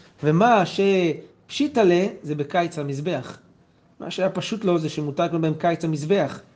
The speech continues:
אומר, היה פשוט לו שמותר לקנות בזה קיץ המזבח, כי זה שער תרומת הלשכה. הספק היה, האם מותר לקנות בזה גם כלי שרת? מה צדדי הספק? האם מותר הקטורת יש עליה קדושת הגוף?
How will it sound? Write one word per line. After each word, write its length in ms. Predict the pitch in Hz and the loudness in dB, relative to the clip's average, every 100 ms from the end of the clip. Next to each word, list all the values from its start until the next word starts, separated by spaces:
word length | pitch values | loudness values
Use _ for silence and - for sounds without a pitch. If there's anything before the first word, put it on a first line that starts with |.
| _ _ _ _ _ 151 | _ _ _ _ _ -6
אומר, 160 | 156 - | -4 0
היה 180 | 185 | 2
פשוט 320 | 196 226 269 262 | 2 -2 -2 -2
לו 80 | |
שמותר 340 | 208 196 160 185 | 0 0 0 -2
לקנות 180 | 160 156 | -2 -2
בזה 180 | 147 147 | -2 -2
קיץ 300 | 143 135 143 | 0 0 -2
המזבח, 480 | 135 123 - - - | -6 -8 -14 -18 -10
כי 80 | 180 | -6
זה 100 | 185 | -4
שער 260 | 220 226 | -2 -2
תרומת 300 | 226 226 226 | -2 -2 -2
הלשכה. 400 | 220 214 - 233 - - _ _ - 180 202 - | -2 -4 -2 -2 -2 -8 _ _ 2 2 2 -2
הספק 500 | - - - 247 220 | -6 -4 -4 -4 2
היה, 340 | 208 277 247 240 - - _ | 4 4 4 2 -4 -20 _
האם 200 | 190 233 | 0 2
מותר 280 | 247 220 240 | 2 2 2
לקנות 200 | 226 220 | 2 4
בזה 180 | 220 208 | 4 6
גם 120 | 202 190 - | 4 4 4
כלי 140 | 208 | 4
שרת? 460 | 208 180 220 - - - _ _ _ _ _ _ _ - | 4 4 4 2 -4 -20 _ _ _ _ _ _ _ -12
מה 180 | 131 151 | -2 0
צדדי 280 | 151 156 139 | 2 2 2
הספק? 500 | 135 131 - 127 - _ _ _ _ _ - | 0 -2 -10 -12 -14 _ _ _ _ _ 0
האם 400 | 196 269 269 196 131 - 170 | 4 6 4 2 -2 -10 -4
מותר 300 | 170 165 226 | -4 2 2
הקטורת 560 | 214 - 220 190 160 | 2 0 2 4 2
יש 160 | 175 180 | -2 0
עליה 140 | 170 | 0
קדושת 420 | 160 165 - 180 | -2 -6 -6 -6
הגוף? 440 | 143 165 247 - | -4 -4 -4 -8